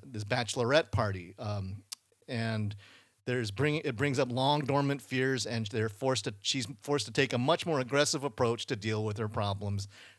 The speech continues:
than just crossing her legs and putting a rope around herself. Uh, at times this is admirable, and other times it's really frustrating. This movie is a bit of a mixed bag of bullying tropes. Um,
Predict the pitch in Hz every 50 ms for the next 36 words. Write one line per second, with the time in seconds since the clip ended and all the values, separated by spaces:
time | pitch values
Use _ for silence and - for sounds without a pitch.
0 | _ - 113 101 101 104 101 107 104 98 98 101 - - - - 107 101 101 -
1 | 110 104 107 104 101 101 98 98 98 98 101 - - 98 98 92 92 92 110 117
2 | 127 - 101 95 90 87 82 85 76 - - - - - - _ - - - -
3 | - - _ - 104 110 123 117 104 101 131 135 139 151 147 117 139 127 117 113
4 | 104 - 127 123 127 131 143 147 147 147 143 120 123 127 131 120 110 143 127 113
5 | 110 107 101 117 123 135 139 139 135 123 113 - 135 123 123 120 - - 117 107
6 | 104 101 107 107 110 104 - - - - - _ - 127 117 107 135 139 139 143
7 | 143 147 135 147 147 147 143 123 123 107 113 110 104 98 117 139 139 127 113 113
8 | 107 107 117 127 123 - - - 113 110 113 113 95 98 98 95 - 110 113 110
9 | 107 98 92 87 87 95 - - 87 - - - - - - - _ _ - 107
10 | 101 98 98 92 92 90